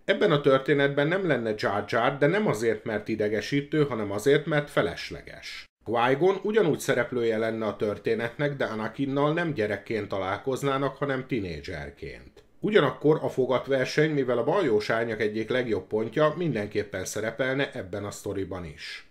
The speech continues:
Yoda megjelenését mindenképpen hanyagolnám az első moziban, inkább csak beszélnének róla.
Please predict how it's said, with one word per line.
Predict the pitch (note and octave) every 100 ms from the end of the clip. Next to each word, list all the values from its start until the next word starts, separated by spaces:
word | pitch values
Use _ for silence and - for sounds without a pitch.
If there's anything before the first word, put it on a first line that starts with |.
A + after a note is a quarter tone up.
| _
Yoda | B2+ G3 D#3
megjelenését | A2 G#2+ A2+ A#2 A#2 B2+ - D3+ D3+
mindenképpen | G3 G3+ A2+ A2 - A2
hanyagolnám | A#2+ A2+ G#2+ G#2+ G#2 G#2
az | G#2 A2
első | G#2+ G#2 G#2+
moziban, | G2+ G2+ B2+ C#3 D#3 D3+
inkább | D3 D3 C3+
csak | - C3
beszélnének | B2 A2+ G#2+ G2 G2+ G2 F#2+ F#2+
róla. | F#2+ D#2 C#2+ - -